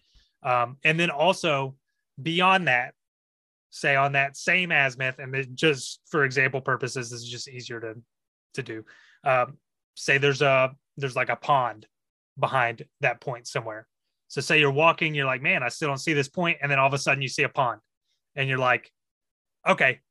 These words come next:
I've gone too far. So my point is somewhere in the in-between here." And then you can start to assess, you know,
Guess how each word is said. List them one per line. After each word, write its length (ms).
I've 400
gone 220
too 140
far. 320
So 300
my 140
point 360
is 160
somewhere 600
in 140
the 160
in-between 480
here." 260
And 140
then 120
you 80
can 120
start 280
to 80
assess, 520
you 160
know, 280